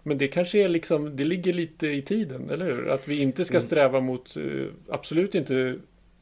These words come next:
Speaker 1: eh, hundra procent
Speaker 2: Nej.
Speaker 1: sy-, eh, saturation. Kanske, eh, ja, att vi ska acceptera mycket lägre för att, att man är sjuk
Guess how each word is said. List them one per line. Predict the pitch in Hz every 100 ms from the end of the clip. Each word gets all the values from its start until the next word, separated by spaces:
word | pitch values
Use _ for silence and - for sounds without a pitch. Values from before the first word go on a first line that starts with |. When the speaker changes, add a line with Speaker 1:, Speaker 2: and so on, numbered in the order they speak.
| _
Speaker 1:
eh, | - - - - - _ _ _ -
hundra | - 190 190 151
procent | - 113 117
Speaker 2:
Nej. | 107
Speaker 1:
sy-, | - 123 -
eh, | 127
saturation. | - 123 123 127 127 135 - - - - _ _ _ - -
Kanske, | - 160 170 151 - 208 202 180 190
eh, | 156 156 143 -
ja, | 170 - - _ _ _ _
att | - 147
vi | 160
ska | 151 180
acceptera | 143 - - 180 170 147
mycket | 135 131
lägre | 170 180 127 110
för | 113 -
att, | 117 - -
att | - - - - 135 - - -
man | 147 139
är | 170
sjuk | - 156 185